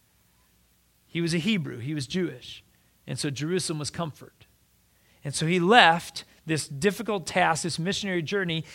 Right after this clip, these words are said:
and these guys have already faced some pretty def-, tough stuff. And John Mark, for whatever reason, decides, "I'm out."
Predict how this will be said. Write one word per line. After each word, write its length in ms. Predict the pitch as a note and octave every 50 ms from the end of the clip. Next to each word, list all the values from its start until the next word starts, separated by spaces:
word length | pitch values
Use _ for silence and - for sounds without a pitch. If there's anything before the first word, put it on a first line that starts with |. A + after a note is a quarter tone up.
| - -
and 120 | - D#3+ E3+
these 140 | E3+ D#3+ C#3+
guys 220 | G3 F#3+ F#3 D#3+
have 100 | D#3+ D#3+
already 180 | F3+ F3+ F3 D3
faced 280 | - - F#3 D#3 -
some 100 | F3 D3
pretty 220 | - - G3 F#3 F3
def-, 260 | D#3+ E3 C#3+ - -
tough 240 | - - F#3+ - -
stuff. 400 | - - G#3 F#3 D#3 C3+ - - - - - - - -
And 180 | - D#3+ E3 C#3
John 280 | C#3+ F#3 G3 G3+ G3+
Mark, 280 | G3 G3 F#3 F3+ D#3+ -
for 140 | - F3 E3+
whatever 460 | F3 G3 A3+ B3 C#4 C#4+ A#3+ A#3+ A3
reason, 340 | G3 F#3+ F3+ D#3+ C3+ E3+ E3
decides, 560 | D#3+ D3+ - G#3 F#3+ F3 E3 E3 D#3+ C3+ - - - -
"I'm 200 | G3+ - D#3+ D3+
out." 260 | C#3 B2 A2+ -